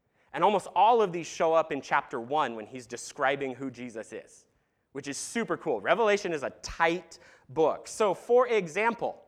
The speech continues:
when Laodicea needs to be told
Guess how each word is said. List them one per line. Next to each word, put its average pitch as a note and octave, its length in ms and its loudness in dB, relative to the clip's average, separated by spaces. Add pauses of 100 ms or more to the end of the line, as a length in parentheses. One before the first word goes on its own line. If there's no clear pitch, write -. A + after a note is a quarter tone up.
(360)
when G#3 200 8
Laodicea G3+ 760 8
needs F#3 280 -2
to G3 100 -6
be G3 160 -4
told D#3+ 600 4